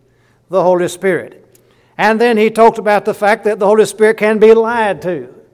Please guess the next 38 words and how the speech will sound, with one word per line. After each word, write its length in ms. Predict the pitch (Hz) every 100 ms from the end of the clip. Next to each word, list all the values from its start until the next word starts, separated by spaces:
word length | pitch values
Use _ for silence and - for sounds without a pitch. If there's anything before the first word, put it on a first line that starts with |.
| _
in 120 | 180 202
Acts 180 | 208
chapter 300 | - 208 196
five 260 | 175 196 190
and 120 | 180
verse 220 | 180 185
three, 460 | - 214 220 185 190 - _ _ _ _ _ _
when 540 | - 185 190 175 175 202
Ananias 640 | 208 202 196 190 190 -
lied 400 | 190 202 196 196
to 560 | 233 226 180 185 214 - - _ _ _
the 160 | 175 190
Holy 260 | 190 180 180
Ghost. 500 | 170 123 - - - _ _ _ _ _ _ _ _ _ -
But 120 | 175
also, 600 | 190 190 185 196 262 - - _
the 100 | 202
Holy 240 | 180 202 196
Spirit 340 | - 220 220
can 220 | 208 220
be 160 | 220 226
resisted. 640 | 226 226 247 - - - _ _ _ _ _ _ _ _ _ -
That 180 | 196
was 240 | 202 190 135
the 100 | 190
accusation 680 | 214 214 185 196 220 196 190
of 100 | 196
Stephen 480 | 247 254 190 240
to 120 | 220 170
his 240 | 233 202
hearers 360 | 185 196 233 190
in 80 |
Acts 180 | 196 196
chapter 320 | - 190 185 180
seven 420 | 240 240 190 214
and 100 | 170
verse 200 | 196 196
fifty-one, 640 | 190 180 170 214 220 214